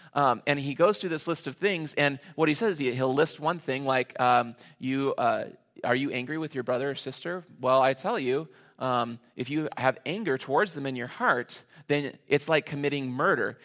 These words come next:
And he does this. He goes through a whole list of things, and he continues to up the standard. It's as if, uh, it's as if Jesus is saying, "Nope, all these things that you've done to be righteous before God, they're not good enough.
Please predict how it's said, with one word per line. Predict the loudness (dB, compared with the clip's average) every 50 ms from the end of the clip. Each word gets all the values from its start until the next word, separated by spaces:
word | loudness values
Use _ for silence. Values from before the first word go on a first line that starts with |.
| -20 -8
And | -6 -4 -2
he | -2 -2 0
does | 2 2 2 2 0
this. | -4 -10
He | -6
goes | -4 -4 -4 -4
through | -4 -4 -4
a | -6
whole | -2 2 4 4 4 6
list | 4 2 2 2 -4
of | -6 -4
things, | -4 -4 -4 -4 -4 -4
and | -4
he | -4 -2
continues | -4 -4 -4 -4 -4 -2 -4 -4 -2
to | -4 -4 -4 0 _
up | 2 2 2 0 -6 -6
the | -6 -6
standard. | -6 -4 -2 0 0 0 0 0 -2 -2 -4 -8 -16 -10 -4
It's | -4 -2 0
as | 0 0
if, | 2 0 0 0 -6 -16 -20 -20 _ -10 _
uh, | 2 4 6 6 6 4 2 0 _ _ _
it's | -6 -4 -4
as | -4 -4
if | -4 -4 -4 -6 -14 -14 -10
Jesus | -8 -6 -6 -6 -6
is | -8 -6
saying, | -4 -2 -2 0 0 -2 0
"Nope, | 2 2 2 0 0 -6 _ _ _ _ _ _ _ _ _ _
all | 4 6 6
these | 6 4 0
things | 0 -2 -2 -2
that | -4 -2
you've | -2 -4 -4 0
done | 0 2 4 4 2 0 -2 -8 -10 -14 _ _ _ _ _ _ _ _ -6
to | -6 -4
be | -2 -2 -4
righteous | -2 0 0 0 0 -2 -6 -8 -6
before | -6 -8 -4 0 0 0 2
God, | 4 4 4 4 4 4 2
they're | 0 2
not | 2 2 0 0 0 -2
good | -4 -6 -4
enough. | -4 -6 -8 -8 -12 -16 -20 -20